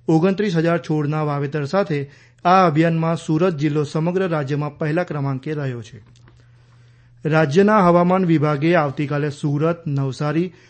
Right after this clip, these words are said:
વલસાડ, કેન્દ્રશાસિત પ્રદેશ દમણ, દાદરા અને નગર હવેલીમાં કેટલાક સ્થળોએ ભારે વરસાદની આગાહી કરી છે. જ્યારે નવમી ઓગસ્ટે બનાસકાંઠા, નવસારી,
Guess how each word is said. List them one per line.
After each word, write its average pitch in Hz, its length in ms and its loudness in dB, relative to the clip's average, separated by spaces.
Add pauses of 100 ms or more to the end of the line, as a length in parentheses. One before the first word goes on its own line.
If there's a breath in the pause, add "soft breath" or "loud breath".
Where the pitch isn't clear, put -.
(200 soft breath)
વલસાડ, 151 580 0 (380 soft breath)
કેન્દ્રશાસિત 175 800 0
પ્રદેશ 147 300 -2
દમણ, 156 420 -2
દાદરા 147 480 -2
અને 175 140 0
નગર 170 360 -2
હવેલીમાં 139 580 -2 (360 soft breath)
કેટલાક 180 360 2
સ્થળોએ 156 460 0
ભારે 151 280 2
વરસાદની 160 500 -2
આગાહી 139 340 -2
કરી 139 340 -6
છે. 101 200 -18 (540 soft breath)
જ્યારે 156 200 6
નવમી 160 380 4
ઓગસ્ટે 185 520 0
બનાસકાંઠા, 156 760 -2
નવસારી, 151 640 -4